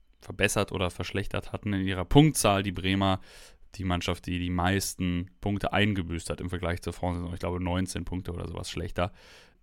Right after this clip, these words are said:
Kann man dann natürlich auch mit diesem Aderlass im Sommer, mit gestandenen Spielern, die weg sind, mit einem Weiser, der die ganze Saison verpasst hat, äh, und eben mit einem neuen Trainer irgendwo begründen. Aber da, ähm,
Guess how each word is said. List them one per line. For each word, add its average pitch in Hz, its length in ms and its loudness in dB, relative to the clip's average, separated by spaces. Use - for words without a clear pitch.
Kann 107 180 10
man 110 160 10
dann 101 140 10
natürlich 104 480 4
auch 92 320 6
mit 95 320 0
diesem 90 540 2
Aderlass 90 500 2
im 90 120 0
Sommer, 90 420 4
mit - 380 -4
gestandenen 92 480 0
Spielern, 95 380 2
die 92 120 -2
weg 90 200 0
sind, 90 180 0
mit 90 180 -2
einem 87 160 -2
Weiser, 90 320 4
der 87 120 2
die 92 80 -2
ganze 85 260 -2
Saison 90 220 -2
verpasst - 420 -2
hat, - 220 -4
äh, 90 120 0
und 92 240 -2
eben 90 220 2
mit 87 160 -4
einem 90 120 -2
neuen 87 240 -2
Trainer 98 500 2
irgendwo 98 320 -2
begründen. 123 640 6
Aber 101 280 6
da, 87 380 2
ähm, 90 380 0